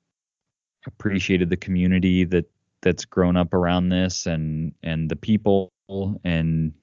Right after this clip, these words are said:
you know, everybody that listens every week. And hopefully we can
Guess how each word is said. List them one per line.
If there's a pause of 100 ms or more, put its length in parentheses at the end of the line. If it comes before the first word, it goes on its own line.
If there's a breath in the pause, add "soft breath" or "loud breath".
(280)
you
know,
everybody
that
listens
every
week. (100)
And (1080)
hopefully
we
can